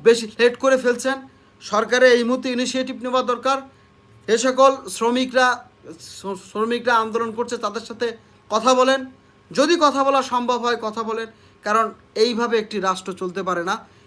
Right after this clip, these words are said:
ইন্ডাস্ট্রি, কলকারখানা বন্ধ হওয়া মানে দেশের অর্থনীতিকে পুরোটাই একটা স্থবির অবস্থায় আনা। এর কয়েকদিন আগে আমরা দেখেছি, গত জুলাই মাসে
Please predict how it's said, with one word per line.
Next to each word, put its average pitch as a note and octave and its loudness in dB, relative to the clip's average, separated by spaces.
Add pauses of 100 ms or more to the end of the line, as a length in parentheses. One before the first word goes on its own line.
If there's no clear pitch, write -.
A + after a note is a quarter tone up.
(100)
ইন্ডাস্ট্রি, C4+ 0
কলকারখানা A#3+ -2
বন্ধ G#3+ -4
হওয়া G#3+ -2
মানে A#3+ -2 (520)
দেশের G#3+ -2
অর্থনীতিকে A3 -8
পুরোটাই G3+ -2 (400)
একটা F#3+ -6
স্থবির A#3+ 2
অবস্থায় A3+ -2
আনা। G#3+ -4 (420)
এর G#3+ 0
কয়েকদিন A3 2
আগে A3+ -2
আমরা G#3+ 0
দেখেছি, G#3+ -6
গত G3+ -6 (160)
জুলাই A3+ 0
মাসে G#3+ -6